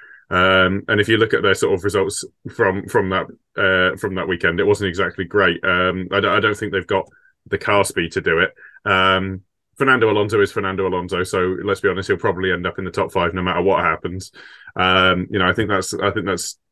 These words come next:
they're gonna be the strongest part of their weekend. Um, but unfortunately, I think S-, Stroll is sort of dragging them down, and, and obviously the car is, it has been going backwards for quite a while. Um, you know, I think if they've got any sense, they won't be working on it very much more.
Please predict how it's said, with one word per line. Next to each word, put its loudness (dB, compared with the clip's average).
they're 0
gonna 2
be 0
the 2
strongest 0
part -2
of -6
their 0
weekend. -4
Um, 2
but 0
unfortunately, 2
I 0
think -10
S-, -10
Stroll 2
is 0
sort 4
of -4
dragging 2
them -4
down, 4
and, 2
and -2
obviously 0
the 2
car 2
is, 2
it 2
has 0
been -6
going 0
backwards -4
for -6
quite 0
a 2
while. 2
Um, 2
you -6
know, 0
I 0
think -4
if -4
they've -4
got 0
any -2
sense, 2
they 4
won't 0
be -4
working -2
on -8
it -8
very 2
much -6
more. 0